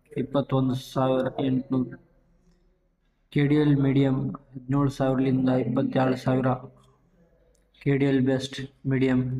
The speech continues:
ಇಪ್ಪತ್ನಾಲ್ಕು ಸಾವಿರದಿಂದ ಇಪ್ಪತ್ತೊಂಬತ್ತು ಸಾವಿರ, ಕೆ ಡಿ ಎಲ್ ಕಟಗಿ ಆ-, ಆರು ಸಾವಿರ ಐದುನೂರರಿಂದ ಏಳು ಸಾವಿರ ಐದುನೂರು, ಡಬಲ್ ಫೈವ್ ತ್ರೀ ಒನ್ ಫಟಗಿ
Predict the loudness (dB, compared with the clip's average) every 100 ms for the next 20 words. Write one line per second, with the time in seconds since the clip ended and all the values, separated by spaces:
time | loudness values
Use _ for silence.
0 | -10 -18 _ _ _ -8 -4 -2 -2 -2
1 | -2 -2 -2 0 2 2 0 -2 -4 0
2 | 0 0 0 0 0 -2 0 0 2 2
3 | 0 -2 -6 -8 -2 -2 -2 -4 -10 -14
4 | -20 -4 0 0 -4 -20 -14 -4 -2 -2
5 | 0 2 2 0 0 0 2 0 0 -2
6 | -6 _ _ -4 -2 0 0 0 2 2
7 | 0 -2 -4 -4 -2 0 -2 0 0 0
8 | -4 -10 _ -4 0 2 0 0 -4 -6
9 | -2